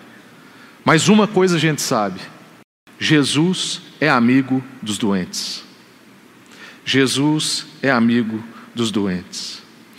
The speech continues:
Ele percorre o caminho até nós, na nossa enfermidade da alma, na nossa enfermidade física, na nossa enfermidade emocional, econômica.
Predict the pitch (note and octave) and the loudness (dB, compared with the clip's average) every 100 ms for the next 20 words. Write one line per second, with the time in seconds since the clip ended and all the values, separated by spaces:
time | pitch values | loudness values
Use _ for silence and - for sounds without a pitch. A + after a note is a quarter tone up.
0 | - - - C3 D3 D#3 C#3 D#3 D3+ D3 | -20 -20 -2 0 4 4 4 4 2 4
1 | C#3+ C3+ C3+ B2 A#2 G#2+ G2 F#2+ - - | 2 4 2 2 2 2 0 -4 -8 -10
2 | - - - - - - - A#2+ C3+ C#3 | -12 -18 -20 -20 -20 -8 0 2 2 0
3 | B2+ C#3+ C3+ A#2+ B2 A#2 A2+ G#2 A2+ G#2 | 0 0 0 2 2 2 2 4 2 2
4 | F#2 D#2+ - A2 A2 A2 G#2+ - A2+ A2 | -2 -6 -6 0 0 0 -2 -2 0 0
5 | G#2 G2+ - G#2 F#2+ - - - - - | 0 -4 -4 -4 -4 -6 -14 -20 -20 -20
6 | - - - - - A2+ A2+ A2+ G2 A2 | -20 -20 -20 -10 -2 0 0 -2 0 0
7 | A2 A2 A2 G#2+ A2 - G2 G#2+ A2+ G2+ | 2 2 2 0 0 -2 0 0 0 -2
8 | - G2+ G#2 G#2 G2 - - | -2 0 2 2 0 -4 -14